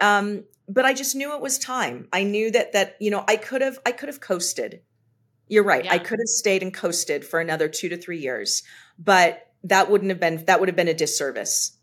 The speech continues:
Speaker 1: to Highline.
Speaker 2: Okay. I'm gonna ask you a com-, somewhat uncomfortable question, but
Speaker 1: Mm-hmm.
Speaker 2: when you know you're getting stale, what does that look like?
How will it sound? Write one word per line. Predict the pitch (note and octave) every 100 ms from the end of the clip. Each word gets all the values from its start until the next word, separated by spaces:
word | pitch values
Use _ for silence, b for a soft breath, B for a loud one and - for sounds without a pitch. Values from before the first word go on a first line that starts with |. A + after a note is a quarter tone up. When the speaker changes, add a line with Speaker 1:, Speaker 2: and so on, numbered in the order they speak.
| -
Speaker 1:
to | E3+
Highline. | D3+ A#2+ G2+
Speaker 2:
Okay. | G#3+ - _ _ _ -
I'm | A#3
gonna | B3
ask | A3 B3+ C4+
you | C4
a | F#3
com-, | G#3+ A3 A3 -
somewhat | A3+ G#3+
uncomfortable | G3+ G3+ F3+ F3+ E3+
question, | - F3 - C#3+ D3
but | C#3 C3+ - F#3+
Speaker 1:
Mm-hmm. | G#3 A#3
Speaker 2:
when | G3 G3
you | A3
know | A#3
you're | A3 G#3
getting | F#3+
stale, | F#3 - D#3 C#3+
what | E3
does | F#3
that | C#3
look | C3 -
like? | B2+